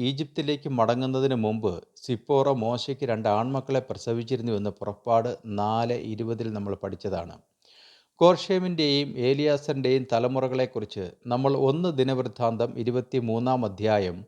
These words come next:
പതിനാറ് മുതൽ പതിനേഴ് വരെയുള്ള വചനങ്ങളിൽ കാണുന്നതാണ്. അഞ്ച് മുതൽ ഏഴ് വരെയുള്ള വചനങ്ങൾ വായിക്കുമ്പോൾ നമ്മൾ കാണുന്നത് മോശയുടെ അമ്മായപ്പനായ യിത്രോ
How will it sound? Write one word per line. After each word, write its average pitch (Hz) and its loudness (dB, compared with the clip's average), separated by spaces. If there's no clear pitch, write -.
പതിനാറ് 147 4
മുതൽ 110 -2
പതിനേഴ് 123 -2
വരെയുള്ള 107 -2
വചനങ്ങളിൽ 104 -4
കാണുന്നതാണ്. 92 -6
അഞ്ച് 165 4
മുതൽ 160 4
ഏഴ് 143 8
വരെയുള്ള 139 4
വചനങ്ങൾ 127 0
വായിക്കുമ്പോൾ 117 0
നമ്മൾ 107 -4
കാണുന്നത് 101 -4
മോശയുടെ 170 6
അമ്മായപ്പനായ 139 2
യിത്രോ 113 -2